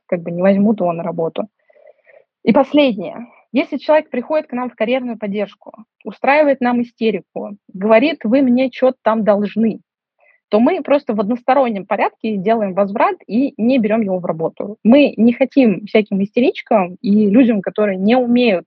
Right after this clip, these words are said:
нормально формулировать свои мысли, помогать находить работу. Мы стараемся делать так, чтобы российский рынок стал, ну, плюс-минус нормальным, где работодатель и кандидат нормально друг к другу относятся. И мы стараемся это доносить и до кандидатов,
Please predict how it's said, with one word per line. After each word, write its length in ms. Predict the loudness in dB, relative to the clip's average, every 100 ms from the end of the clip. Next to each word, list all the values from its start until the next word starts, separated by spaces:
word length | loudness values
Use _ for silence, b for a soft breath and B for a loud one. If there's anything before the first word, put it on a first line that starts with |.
| _
нормально 440 | 0 4 4 2 -2
формулировать 560 | -6 -6 -6 -6 -8 -10
свои 320 | -6 -4 -4
мысли, 400 | -6 -8 -10 -14 _ _ _ _
помогать 380 | 0 0 0 -2
находить 400 | -4 -4 -4 -4
работу. 440 | -6 -6 -8 -10 -20 _ _ _ _
Мы 120 | -4
стараемся 440 | -2 0 -2 -4
делать 200 | -4 -4
так, 140 | -4 -6
чтобы 220 | -6 -6
российский 420 | -6 -6 -8 -6
рынок 320 | -4 -4 -6
стал, 300 | -6 -2 0 0
ну, 140 | -4
плюс-минус 540 | -4 -6 -4 -4 -4 -4
нормальным, 600 | -4 -2 -2 -4 -6 -12
где 140 | -8
работодатель 500 | -6 -4 0 -2 -2 -4
и 40 |
кандидат 420 | -4 -2 0 0 0
нормально 580 | -2 -2 0 0 -2
друг 220 | -6 -10 -6
к 20 |
другу 240 | -4 2
относятся. 640 | 2 0 -4 -6 _ _ -4
И 80 |
мы 120 | -2 0
стараемся 460 | 0 2 0 -2
это 140 | -10 -8
доносить 440 | -6 -6 -6 -12 -2
и 120 | -2
до 120 | 0
кандидатов, 600 | 0 0 2 2 0 -12